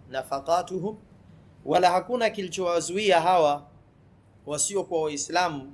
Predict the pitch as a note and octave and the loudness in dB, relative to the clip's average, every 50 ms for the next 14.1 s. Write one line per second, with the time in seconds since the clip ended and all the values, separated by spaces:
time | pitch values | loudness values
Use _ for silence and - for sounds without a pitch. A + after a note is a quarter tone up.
0 | - - - C#3+ C#3+ - E3 D#3 D3+ D#3 E3 F3+ F3 D#3+ D3+ D3 C#3 C#3+ D3 D3 | -20 -18 -16 -16 -14 -10 -4 -2 -2 -2 0 0 0 0 0 0 -2 -4 -6 -8
1 | D3 C#3+ C3+ - D3 D#3+ E3 E3+ E3+ D#3 D3 C#3 C#3 C#3 - D3 D3 D#3+ E3 E3 | -6 -6 -6 -6 -2 0 2 2 2 2 0 -2 -4 -6 -8 -8 -4 -2 0 0
2 | D#3 D3 C#3 C3 B2+ B2 C3 D3 D3+ D3 C#3 C3 A#2+ A#2 - D3 D#3+ D#3+ C3+ G#2 | 0 -2 -4 -4 -6 -6 -4 -4 -4 -4 -4 -4 -4 -6 -6 -4 -2 -2 -2 -2
3 | - - - - _ _ _ - - - _ _ _ _ _ _ _ - F3+ E3+ | -6 -12 -20 -20 _ _ _ -20 -20 -20 _ _ _ _ _ _ _ -8 -8 -6
4 | F3+ A3+ B3 A#3+ A3 G3+ - G3 F#3+ F3+ G#3 A3 - - G3+ F#3 E3+ D3+ E3 F3+ | -4 -2 0 0 0 0 0 -4 -6 -6 -6 -8 -4 -2 -2 -2 -2 -4 -6 -6
5 | G#3 A#3 A3 G3 F3 - F3+ E3+ E3 - F#3+ F#3 F#3 F#3 F#3+ A3+ C4+ C4+ C4+ G#3+ | -4 0 2 2 2 2 -2 -10 -10 -8 0 4 4 4 4 2 -2 -2 -2 -2
6 | F#3 E3 D#3+ D#3+ D#3+ F3 E3+ F3 E3 F3+ G#3 F#3+ E3+ C#3+ A#2 G2 - - _ _ | -2 -2 -4 -6 -8 -8 -8 -8 -6 -6 -4 -4 -6 -6 -10 -14 -18 -20 _ _
7 | _ - - _ - B2 C3 B2+ C#3+ D3 D3 D3+ C#3+ C3+ D3 E3 F3+ F#3 F#3+ G3 | _ -20 -20 _ -14 -12 -12 -12 -12 -12 -12 -10 -10 -6 -2 0 2 4 4 2
8 | G3+ - - - - - - _ - - - _ - - G3 - - A#3+ B3+ A#3+ | 0 -2 -8 -14 -20 -20 -20 _ -20 -20 -20 _ -12 -10 -8 -4 0 2 4 6
9 | C#4+ A#3+ G3+ D#3 C#3 - - - - - - - - - _ - D#3 E3+ F#3 F#3 | 6 6 6 4 2 -2 -6 -16 -20 -20 -20 -20 -20 -20 _ -4 -2 2 4 6
10 | F#3 F#3+ G3+ A3+ A#3+ A#3+ A3+ G3 G#3+ G#3 G3 F#3+ A#3 A3 G#3+ G#3+ G3 F#3 F3 E3 | 6 6 6 4 0 -2 -4 -4 -4 -6 -6 -4 -4 -2 0 0 0 0 0 -4
11 | D#3+ E3+ E3+ F3+ F#3+ F#3 F3 F3+ D#3+ C#3+ C#3+ C#3+ C3+ C3+ - - E3+ F3+ E3+ C#3 | -6 -4 -2 -2 -2 -2 -4 -4 -6 -6 -4 -6 -6 -6 -8 -10 -10 -10 -10 -10
12 | A2+ - - _ _ _ _ _ _ _ _ - - - - C#3+ C#3 - - E3+ | -10 -12 -14 _ _ _ _ _ _ _ _ -20 -20 -12 -6 -4 -4 -2 0 0
13 | E3 F3 G3+ G3 F3+ E3 D3 D#3 D3+ D3+ D3 D3 D3+ E3 F3 F3 E3+ D#3+ D#3 D#3 | 2 2 2 2 2 0 -2 -2 -2 0 2 4 6 6 6 4 2 0 -2 -4
14 | - | -8